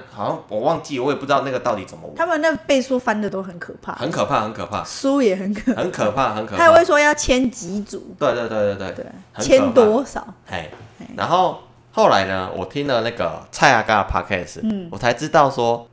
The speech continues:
Speaker 1: 哦，他阿嬷，他阿公也是这样签。
Speaker 2: 哦。
Speaker 1: 嘿。
Speaker 2: 阿公是周桃吗？
Speaker 1: 不是，阿公也是签牌，
Speaker 2: 哦。
Speaker 1: 他也是抓牌。
Speaker 2: 对。
Speaker 1: 啊，跟我爸的方式呢，哎，也很类似。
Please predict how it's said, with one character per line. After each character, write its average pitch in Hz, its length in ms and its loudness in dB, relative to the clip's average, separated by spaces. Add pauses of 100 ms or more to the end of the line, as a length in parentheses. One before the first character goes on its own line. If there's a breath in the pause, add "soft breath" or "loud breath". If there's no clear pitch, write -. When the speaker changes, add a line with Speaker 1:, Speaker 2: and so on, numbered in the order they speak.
Speaker 1:
哦， 107 300 2 (140)
他 196 120 4 (160)
阿 117 160 6
嬷， 156 200 6
他 160 220 2
阿 120 100 0 (120)
公 151 200 4
也 87 120 -2
是 101 100 -12
这 98 140 -4
样 90 180 -2
签。 - 300 -14
Speaker 2:
哦。 180 440 -14
Speaker 1:
嘿。 117 240 0 (120)
Speaker 2:
阿 208 120 0
公 247 160 0
是 285 120 -4
周 226 180 0
桃 220 240 -8
吗？ 170 300 -14
Speaker 1:
不 143 80 0
是， 156 260 -4
阿 131 80 2
公 185 240 2
也 117 80 0
是 147 80 -4
签 131 300 -2
牌， - 200 -2
Speaker 2:
哦。 196 280 -2
Speaker 1:
他 175 40 6
也 160 80 6
是 196 100 0
抓 170 260 8
牌。 - 280 0 (160)
Speaker 2:
对。 170 300 -8
Speaker 1:
啊， - 80 -2
跟 226 120 4
我 147 80 6
爸 185 200 6
的 147 120 6
方 147 240 2
式 156 200 -4
呢， 117 220 -4 (100)
哎， 185 100 4
也 170 160 6
很 117 180 -4
类 110 180 2
似。 98 260 -10